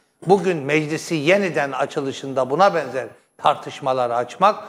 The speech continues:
meclisin kuruluşundaki o büyük ve görkemli hatırayı siyasetin malzemesi ve oyuncağı yapmak demektir. O gün o, o güncel siyasetin bir meselesi olmanın çok ötesinde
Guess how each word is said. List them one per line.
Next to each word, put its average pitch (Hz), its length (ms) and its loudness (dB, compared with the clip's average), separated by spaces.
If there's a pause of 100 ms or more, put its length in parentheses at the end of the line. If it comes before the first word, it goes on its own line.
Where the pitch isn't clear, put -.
(280)
meclisin 135 600 -2
kuruluşundaki 127 1080 -2
o 135 260 2
büyük 165 460 0
ve 135 80 0
görkemli 131 1000 0 (220)
hatırayı 139 1080 4 (720)
siyasetin 131 640 0
malzemesi 127 640 -2
ve 156 40 0
oyuncağı 127 460 2
yapmak 113 420 -6
demektir. - 480 -18 (460)
O 151 160 4
gün 214 340 0 (360)
o, 143 160 4 (260)
o 226 340 4 (680)
güncel 165 600 4
siyasetin 147 760 -2
bir 135 60 -4
meselesi 139 580 -2
olmanın 135 460 0
çok - 320 -2
ötesinde 143 800 2